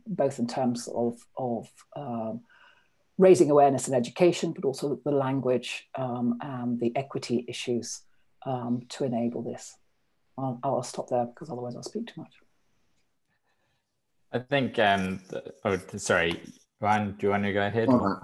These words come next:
Speaker 2: Sorry,
Speaker 3: no.
Speaker 2: you put up your hand. Uh,
Speaker 3: Oh, no.
Speaker 2: I'll jump in and just follow on. Um, I, I, I thought, yeah, I, I mean, your, your points were really, um, good, Katrina. Um, the, the, the focus on metadata is so important for everything that we're talking about. And we,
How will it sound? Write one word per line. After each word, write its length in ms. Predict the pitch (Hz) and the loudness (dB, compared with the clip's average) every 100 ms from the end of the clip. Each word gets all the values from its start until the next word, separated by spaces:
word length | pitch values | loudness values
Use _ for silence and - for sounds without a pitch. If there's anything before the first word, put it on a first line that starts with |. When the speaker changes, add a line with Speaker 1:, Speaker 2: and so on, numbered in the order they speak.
| - | -6
Speaker 2:
Sorry, 220 | 123 104 | -2 0
Speaker 3:
no. 60 | |
Speaker 2:
you 100 | 87 | -2
put 180 | 85 - | -4 -4
up 160 | 85 - | -4 -2
your 80 | 90 | -2
hand. 320 | 85 87 98 | -2 -4 -2
Uh, 160 | 98 - | -2 0
Speaker 3:
Oh, 100 | 139 | -2
no. 240 | 113 90 - | 0 0 2
Speaker 2:
I'll 140 | 110 95 | 2 4
jump 240 | 110 107 | 4 4
in 160 | 110 101 | 4 4
and 120 | 95 | 2
just 140 | 92 | 2
follow 220 | - 101 | 4 6
on. 260 | 104 98 98 | 8 6 4
Um, 340 | 104 104 101 | 4 4 4
I, 220 | 101 113 - | 4 4 4
I, 160 | 143 - - | 0 0 2
I 140 | 147 | 4
thought, 320 | 143 147 113 | 8 6 8
yeah, 200 | 139 117 95 | 8 8 8
I, 180 | 104 113 | 6 6
I 40 | 110 | 6
mean, 200 | 104 101 | 6 6
your, 280 | 101 95 - | 8 8 6
your 140 | 104 | -2
points 260 | 98 110 95 | 2 2 4
were 80 | 98 | 4
really, 500 | 101 95 90 85 - | 6 6 2 0 -6
um, 500 | 98 92 87 87 90 - - | -4 -2 -2 -4 -6 -12 -2
good, 220 | 101 92 | 2 2
Katrina. 720 | - 92 - 90 90 90 90 - | -2 -10 -6 -6 -4 -6 -8 -6
Um, 880 | 98 90 90 90 87 87 90 92 - | -4 -2 -2 -2 -4 -4 -6 -6 -8
the, 180 | 98 120 135 | 4 4 6
the, 320 | 110 104 95 - - - - - _ _ - | 6 8 6 0 -20 -20 -20 -20 _ _ -4
the 100 | 113 | -2
focus 460 | - 143 143 131 | 6 6 6 4
on 140 | 123 104 | 4 6
metadata 540 | 104 - 98 92 - | 4 4 2 2 0
is 200 | 101 - | -2 -2
so 200 | - 113 | 2 6
important 720 | 117 104 - 101 101 95 92 | 6 4 0 0 0 -4 -4
for 500 | - - - - 101 | -8 -12 -14 -6 0
everything 360 | 95 95 101 98 | 2 0 -2 -4
that 200 | 87 - | -6 -2
we're 140 | 92 | -4
talking 420 | 90 - 92 95 92 | -2 -2 -2 -2 -6
about. 380 | 87 87 87 | -4 -6 -4
And 100 | 92 | -4
we, 260 | 92 90 85 | 0 -2 -2